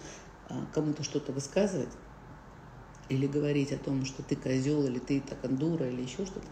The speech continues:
нет смысла. В этот момент времени, при наполненности, понимаете, эмоциональной, а это сильная энергия, вы вот это отдаёте. Если человек сам по себе,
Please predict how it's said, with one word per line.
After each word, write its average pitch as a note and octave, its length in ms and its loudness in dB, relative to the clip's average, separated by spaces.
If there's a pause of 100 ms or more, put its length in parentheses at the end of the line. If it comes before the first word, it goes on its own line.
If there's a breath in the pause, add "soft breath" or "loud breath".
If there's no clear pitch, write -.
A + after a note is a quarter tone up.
нет D#3+ 180 2
смысла. D#3+ 480 2 (520 loud breath)
В D#3+ 40 2
этот E3 200 0
момент C3 320 4
времени, F3 420 2 (220)
при C#3+ 160 8
наполненности, F3 1120 6
понимаете, B2+ 420 4
эмоциональной, C#3+ 880 4
а C#3+ 60 -2
это - 160 -4
сильная D3 420 4
энергия, A#2+ 380 2 (400 loud breath)
вы D3 100 0
вот D3+ 320 2
это F3+ 320 0
отдаёте. D3+ 600 4 (340 loud breath)
Если A3 200 4
человек F#3+ 520 4 (380)
сам G3 260 2
по D#3+ 140 0
себе, E3 540 4